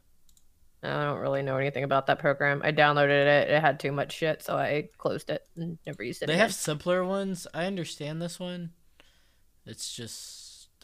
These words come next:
Speaker 2: I don't, h-, I wanna know is how the fuck was it working? <laughs>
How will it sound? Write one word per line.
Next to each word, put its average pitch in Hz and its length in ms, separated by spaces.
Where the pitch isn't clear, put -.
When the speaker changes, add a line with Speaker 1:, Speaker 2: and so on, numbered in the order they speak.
Speaker 2:
I 117 100
don't, 175 220
h-, - 200
I 165 180
wanna 233 280
know 143 460
is 131 400
how 190 320
the 254 160
fuck 170 480
was 139 320
it 120 160
working? 135 720
<laughs> - 60